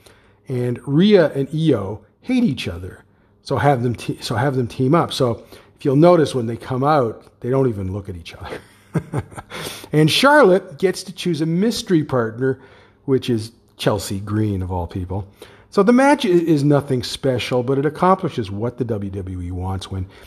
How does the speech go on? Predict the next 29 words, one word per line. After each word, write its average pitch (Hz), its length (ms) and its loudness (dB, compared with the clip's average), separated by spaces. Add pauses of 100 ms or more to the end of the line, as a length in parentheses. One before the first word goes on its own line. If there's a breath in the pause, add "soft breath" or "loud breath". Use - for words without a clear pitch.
(140 loud breath)
Io 120 240 0
accidentally 110 580 -4
hits 95 300 -8
Rhea, 113 380 0 (400 loud breath)
and 98 140 -4
then 104 100 -4
Charlotte 135 540 2
rolls 104 380 -6
up 123 200 -6 (100)
Io 98 460 -4 (320 soft breath)
with 113 280 -4
her 101 100 -4
feet 104 280 -4
on 92 200 -2
the 92 80 -4
ropes. 131 600 0 (920 soft breath)
I 160 60 -4
mean, 175 160 2
I 170 140 6
hate 165 200 6
when 135 160 0
the 120 80 0
ref 110 320 -4
looks 98 180 -16
like 95 120 -10
a 92 60 -8
moron. 95 580 -6
It 113 80 -6
just, 127 260 -4